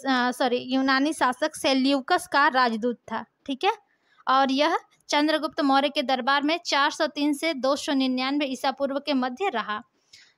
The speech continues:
चलिए फ्रेंड्स, अगला क्वेश्चन देखते हैं। अगला क्वेश्चन है कि साइमन कमी-, अ, सॉरी, साइमन कमीशन किस वर्ष भारत में प्रथम बार आया? तो देखिए फ्रेंड्स, जो साइमन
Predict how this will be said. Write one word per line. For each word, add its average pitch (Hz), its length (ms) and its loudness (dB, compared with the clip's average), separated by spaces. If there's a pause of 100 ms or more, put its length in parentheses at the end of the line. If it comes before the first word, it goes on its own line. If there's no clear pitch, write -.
(120)
चलिए 339 220 0
फ्रेंड्स, 392 300 -2
अगला 285 200 0
क्वेश्चन 311 320 -2
देखते 311 240 -2
हैं। 302 180 0
अगला 320 300 0
क्वेश्चन 392 320 0
है 359 180 2
कि 359 100 -8
साइमन 349 640 0
कमी-, 311 360 2
अ, 269 200 2
सॉरी, 254 260 0
साइमन 320 440 0
कमीशन 320 500 0
किस 339 280 -2
वर्ष 302 240 2
भारत 262 400 2
में 311 100 2
प्रथम 262 380 0
बार 254 160 2
आया? 220 380 -4 (280)
तो 277 80 -2
देखिए 320 260 0
फ्रेंड्स, 403 420 -2
जो 262 140 0
साइमन 339 420 0